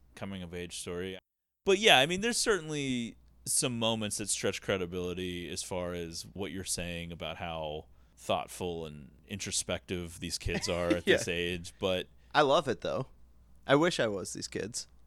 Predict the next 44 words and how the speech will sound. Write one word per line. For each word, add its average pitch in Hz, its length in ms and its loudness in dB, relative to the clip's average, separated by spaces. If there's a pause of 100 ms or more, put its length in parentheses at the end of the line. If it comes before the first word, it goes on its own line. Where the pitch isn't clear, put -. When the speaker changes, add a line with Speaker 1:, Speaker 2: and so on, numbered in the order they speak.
(120)
Speaker 1:
It's 160 140 2
almost 330 380 4
like 180 180 -2
the 147 80 -2
scene 131 460 -4
from 110 200 -6
Once 104 200 -6
Upon 98 260 -4
a 98 60 -6
Time 90 240 -6
in 87 60 -8
Hollywood 87 360 -6
that's 82 160 -10
so 90 140 -6
controversial 85 760 -10
with 80 240 -12
Bruce 82 300 -10
Lee 82 260 -8
and 80 120 -12
how 80 360 -8 (200)
we're 101 160 -4
seeing 90 420 -4
it 80 140 -10
through 82 580 -10 (240)
Brad 87 280 -4
Pitt's 98 200 -6
character, 85 440 -6
Cliff - 320 -10
Booth's 90 400 -8 (120)
recollection, 90 720 -6
and 82 120 -10
how 85 160 -6
he 85 120 -8
could 87 160 -8
potentially 90 420 -8
be 90 120 -6
an 90 100 -8
unreliable 82 920 -6 (400)
narrator 95 580 0
remembering 92 580 -4
this 73 140 -6
story. 104 420 0
Speaker 2:
You 104 60 -2
think 117 240 0